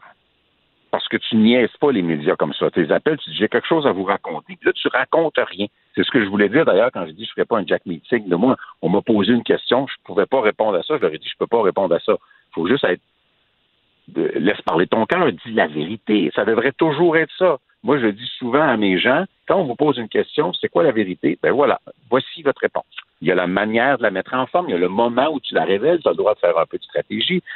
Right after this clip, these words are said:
mais pourquoi systématiquement dire le contraire de ce qu'on pense ? Et quand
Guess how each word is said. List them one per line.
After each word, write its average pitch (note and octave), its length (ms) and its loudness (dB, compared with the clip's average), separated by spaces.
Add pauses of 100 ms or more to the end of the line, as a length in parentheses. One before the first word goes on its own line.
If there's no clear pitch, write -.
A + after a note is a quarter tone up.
(100)
mais F#3+ 100 2
pourquoi E3 360 0 (180)
systématiquement A#2 880 -2 (920)
dire C3 180 4
le A2 80 2
contraire B2 460 -2
de G2+ 80 -2
ce - 100 -6
qu'on E2+ 160 -4
pense ? - 320 -2
Et E2 140 -4
quand A3 340 0